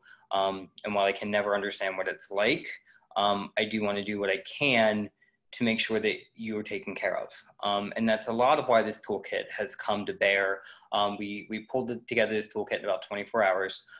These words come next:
Um, and a lot of it is because we kept seeing messages about,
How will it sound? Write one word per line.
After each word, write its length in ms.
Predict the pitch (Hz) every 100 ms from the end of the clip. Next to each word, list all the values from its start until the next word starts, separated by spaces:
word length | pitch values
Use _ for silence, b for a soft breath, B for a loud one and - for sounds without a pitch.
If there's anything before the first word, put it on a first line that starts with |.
| B
Um, 220 | 107 110 107
and 80 |
a 20 | 110
lot 180 | 107
of 60 | 107
it 80 | 104
is 100 | 101
because 460 | 107 - 110 104
we 80 | 110
kept 220 | 101 110
seeing 240 | - 104 107
messages 500 | 135 135 127 123 110
about, 320 | 107 104 98